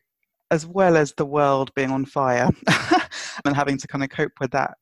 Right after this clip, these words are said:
mentally and the shock of everything, it's just been quite intense at home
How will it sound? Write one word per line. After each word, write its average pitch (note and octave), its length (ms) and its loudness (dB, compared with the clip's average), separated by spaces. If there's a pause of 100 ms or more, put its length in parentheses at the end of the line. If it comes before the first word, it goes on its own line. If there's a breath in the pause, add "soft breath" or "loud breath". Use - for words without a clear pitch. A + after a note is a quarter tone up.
mentally C3 760 -2
and B2+ 320 -4
the B2+ 60 -8
shock - 380 -10
of A#2+ 100 -6
everything, B2 600 -6 (360)
it's C3 180 -4
just D3 160 -12 (240)
been C3 300 -4
quite - 220 -6
intense C3 480 -6
at - 100 -6
home A#2+ 380 -6